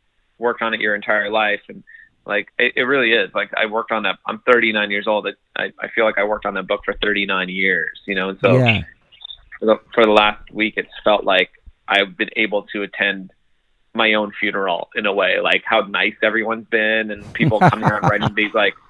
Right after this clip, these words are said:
Speaker 1: glowing testimonials about me. And I'm like,
Speaker 2: Yeah.
Speaker 1: "Oh my God, it's like I, I died, but people are, like, saying it while I'm alive." It's so cool.
Speaker 2: Um,
Speaker 1: <laughs>
Speaker 2: it's, it's fucking awesome. So do you feel like,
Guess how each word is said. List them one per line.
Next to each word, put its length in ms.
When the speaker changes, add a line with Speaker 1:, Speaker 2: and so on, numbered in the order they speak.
Speaker 1:
glowing 420
testimonials 920
about 180
me. 140
And 100
I'm 140
like, 140
Speaker 2:
Yeah. 160
Speaker 1:
"Oh 60
my 140
God, 240
it's 180
like 200
I, 120
I 160
died, 500
but 140
people 280
are, 120
like, 200
saying 180
it 160
while 200
I'm 100
alive." 460
It's 180
so 200
cool. 480
Speaker 2:
Um, 520
Speaker 1:
<laughs> 60
Speaker 2:
it's, 640
it's 220
fucking 340
awesome. 300
So 160
do 80
you 60
feel 220
like, 320